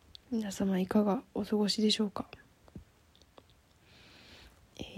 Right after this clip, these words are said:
ーと、この番組はですね、まあ、番組というほど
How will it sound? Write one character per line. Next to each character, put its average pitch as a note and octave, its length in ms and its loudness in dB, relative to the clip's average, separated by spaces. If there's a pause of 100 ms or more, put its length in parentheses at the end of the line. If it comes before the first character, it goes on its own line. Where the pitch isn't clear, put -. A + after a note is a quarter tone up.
ー - 20 0
と、 F3+ 280 -2 (720)
こ - 140 0
の G3+ 100 6
番 G#3 380 4
組 G3+ 320 4
は G3+ 340 4
で F#3+ 120 -4
す - 120 -4
ね、 E3+ 240 2 (920)
ま G#3 40 -6
あ、 - 20 -6 (120)
番 F#3 180 6
組 F#3+ 220 6
と G3 120 2
い F#3+ 220 6
う G3 80 0
ほ G3 120 -2
ど G3+ 220 0